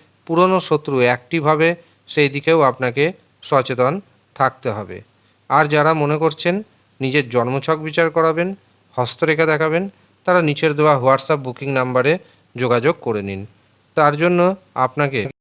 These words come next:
অবশ্যই সামান্য অর্থ প্রদান করতে হবে। তার বিনিময়ে জন্মছক বিচার বা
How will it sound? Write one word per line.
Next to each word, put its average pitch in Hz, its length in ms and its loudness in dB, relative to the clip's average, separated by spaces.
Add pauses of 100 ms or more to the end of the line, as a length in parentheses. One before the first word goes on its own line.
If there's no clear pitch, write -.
(140)
অবশ্যই 165 540 0 (280)
সামান্য 202 520 2
অর্থ 135 380 0 (480)
প্রদান 147 360 4
করতে 127 320 0
হবে। 101 320 -4 (400)
তার 156 200 6
বিনিময়ে 147 480 0 (400)
জন্মছক 143 520 2
বিচার 143 380 0 (420)
বা 127 340 4